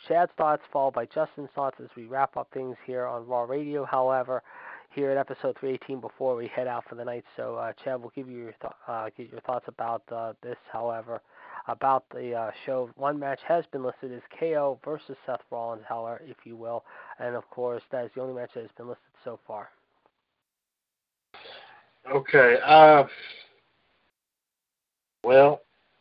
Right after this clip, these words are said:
Speaker 2: it's going to, it, it's be interesting to see what the landscape is gonna be like since what happened last week. Uh, I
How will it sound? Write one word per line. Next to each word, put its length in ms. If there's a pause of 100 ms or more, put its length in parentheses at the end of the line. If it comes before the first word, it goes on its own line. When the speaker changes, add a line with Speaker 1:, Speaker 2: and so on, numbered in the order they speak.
(760)
Speaker 2:
it's 180
going 280
to, 60
it, 120
it's 500
be 120
interesting 280
to 40
see 160
what 100
the 60
landscape 520
is 140
gonna 180
be 240
like 320 (120)
since 220
what 200
happened 320
last 320
week. 320 (840)
Uh, 340 (3000)
I 160